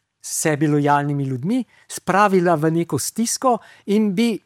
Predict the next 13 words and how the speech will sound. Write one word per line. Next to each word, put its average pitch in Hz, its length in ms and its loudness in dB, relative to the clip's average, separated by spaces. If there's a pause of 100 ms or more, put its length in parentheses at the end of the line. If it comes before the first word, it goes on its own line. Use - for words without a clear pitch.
(120)
svoje 196 420 2
favorite 185 720 0
nekje 175 500 -2 (100)
vsilila. 139 600 -2 (680)
Poglejte, 175 440 2 (580)
najbrž 160 580 -2
s - 220 -14
tako 147 260 0
špekulacijo, 139 720 -2
če 240 260 -2
ne 214 100 2
boste 185 420 2
sprejeli 165 680 0